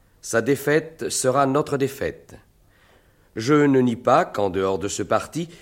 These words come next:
il n'y ait des hommes qui aiment sincèrement la France, tels monsieur Zaïmis par exemple. Mais il n'existe pas à l'état de groupement politique de force utilisable au profit de notre cause.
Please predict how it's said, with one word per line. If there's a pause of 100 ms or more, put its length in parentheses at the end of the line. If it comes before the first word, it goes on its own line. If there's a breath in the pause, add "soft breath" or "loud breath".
(200 soft breath)
il
n'y
ait
des
hommes
qui
aiment
sincèrement
la
France,
tels (240 loud breath)
monsieur
Zaïmis
par
exemple. (560 soft breath)
Mais
il
n'existe
pas
à
l'état
de
groupement
politique
de
force
utilisable (400 soft breath)
au
profit
de
notre
cause.